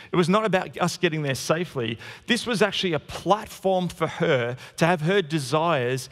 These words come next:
and this state of mind achieved. Now, I realized that I could, in a sense, look down on this woman. But actually, this woman was an extreme example, but there was something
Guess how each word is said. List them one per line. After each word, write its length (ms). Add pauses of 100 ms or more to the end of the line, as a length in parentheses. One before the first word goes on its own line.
(220)
and 160
this 120
state 500
of 140
mind 420
achieved. 680 (1600)
Now, 80
I 40
realized 340
that 220
I 200
could, 440 (1040)
in 80
a 60
sense, 480 (800)
look 260
down 280
on 260
this 260
woman. 400 (920)
But 100
actually, 300
this 180
woman 220
was 100
an 80
extreme 560
example, 540
but 120
there 80
was 120
something 680